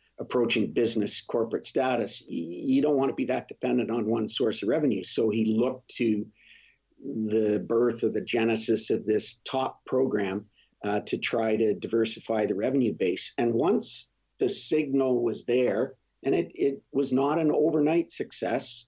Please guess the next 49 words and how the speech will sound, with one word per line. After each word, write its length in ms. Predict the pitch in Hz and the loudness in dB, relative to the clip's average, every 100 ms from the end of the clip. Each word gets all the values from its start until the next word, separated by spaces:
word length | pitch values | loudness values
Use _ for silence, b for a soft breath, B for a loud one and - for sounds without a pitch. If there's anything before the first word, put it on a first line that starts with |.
| - | -4
Uh, 220 | 110 110 | 0 0
it 200 | 113 113 | 0 0
took 180 | - - | -2 -2
a 60 | 101 | 0
lot 280 | 107 117 | 2 2
of 100 | 123 | 0
hard 360 | - 127 135 - _ - | -2 -2 -2 -4 _ -6
slogging 580 | - 131 151 - - - | -2 0 0 0 -4 -6
to, 260 | - 113 110 - | 0 0 0 -2
to 140 | 117 | -2
try 360 | 113 - 113 117 | -2 0 0 2
to 120 | 107 | 0
sell 440 | - - 135 123 110 | 0 -2 0 0 0
the 120 | 110 | -2
corporate 480 | - 123 117 113 98 | -2 -2 0 -2 2
world 400 | 120 117 113 - | 2 4 2 -2
on 240 | 113 123 | -2 0
the 80 | 113 | 0
program. 500 | - 131 131 101 95 110 | 0 0 0 -2 -2 -2
But 140 | 113 | 0
once 240 | 143 170 | 0 -2
the 100 | - | -4
signal 380 | - 147 135 110 | -2 0 2 0
was 180 | 107 95 | -2 -2
there 400 | 131 127 120 - b b b b b - | 0 2 0 -2 b b b b b -6
that 380 | 120 117 113 - | -2 0 -2 -2
there 160 | 110 | 0
would 220 | 110 135 131 | 2 2 2
be 220 | 120 113 | 0 0
uptake 600 | 120 - - 104 110 - - | -6 -6 -4 -2 -2 -8 -4
by 160 | 107 104 | -2 -2
sponsors, 840 | - 123 135 131 107 98 - - _ - | -2 0 0 0 -2 -2 -4 -8 _ 0
and 360 | 104 110 110 | 2 4 4
it 160 | 117 - | 2 2
was 340 | 107 127 113 | 2 2 0
generating 840 | - 123 117 113 113 110 107 101 101 _ b b - | -2 0 2 4 4 2 0 -2 -8 _ b b -4
money, 440 | 120 135 110 123 123 | 0 2 2 2 2
I 40 | |
mean, 240 | 110 107 | 2 2
it 200 | 107 107 | 0 -2
made 180 | 107 107 | -2 0
about 240 | 101 110 110 | 0 -2 0
ninety-seven 800 | 110 110 110 - 123 113 107 | 0 2 0 0 0 0 0
million 320 | 107 113 107 104 | 2 2 2 0
dollars 420 | 113 110 104 - | 0 2 0 -2
in 100 | 107 | -6
its 140 | - | -8
first 380 | - 120 107 - | -2 0 0 0
cycle. 480 | 127 127 - 90 | 0 0 -2 -6